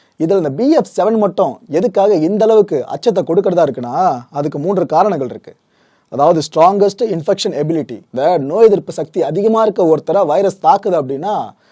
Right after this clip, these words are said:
பெருசா அவரோட உடம்புக்குள்ள இம்பாக்டை ஏற்படுத்துற திறன்றது கம்மியா தான் இருக்கும்.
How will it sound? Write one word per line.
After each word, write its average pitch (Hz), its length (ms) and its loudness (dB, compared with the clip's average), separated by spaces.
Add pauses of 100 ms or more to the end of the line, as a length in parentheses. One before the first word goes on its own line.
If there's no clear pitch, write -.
(180)
பெருசா 214 240 6
அவரோட 226 140 2
உடம்புக்குள்ள 180 580 0
இம்பாக்டை 185 300 -4
ஏற்படுத்துற 170 600 0
திறன்றது 175 400 -4
கம்மியா 160 300 -2
தான் 151 100 -2
இருக்கும். 113 240 -12